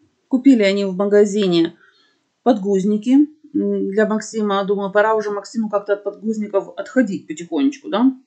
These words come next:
Отучать пора Максима от подгузников. Помнится мне, Таня говорила еще в прошлом году, в августе месяце, что, мол, с сентября уже Максим будет потихонечку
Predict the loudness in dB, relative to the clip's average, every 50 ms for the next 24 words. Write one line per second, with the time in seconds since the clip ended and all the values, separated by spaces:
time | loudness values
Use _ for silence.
0 | _ -12 -6 -4 -4 0 0 0 0 0 -2 -4 -4 -2 -4 -4 -8 -10 -12 -10
1 | -10 -10 -10 -12 -16 -18 -12 -12 -10 -8 -8 -10 -10 -4 4 4 6 6 6 4
2 | 2 2 4 4 4 2 0 0 2 4 6 6 6 4 4 2 2 2 2 0
3 | 0 2 0 0 0 -2 -8 -6 -4 -4 -4 -4 -6 -6 -2 -2 0 4 4 2
4 | 2 2 -8 _ _ _ _ _ _ _ 2 2 2 2 2 -2 -2 -2 -2 0
5 | 2 0 0 0 -4 -8 -8 -8 -8 -6 -4 -4 -2 -2 -2 -4 -6 -4 -4 -4
6 | -2 -2 -4 -2 0 2 4 4 6 4 4 0 -2 -4 -4 -6 -8 -4 0 2
7 | 4 4 4 0 -4 -4 -6 -10 -10 _ -10 -10 -10 -8 -8 -8 -8 -8 -8 -8
8 | -10 -10 -10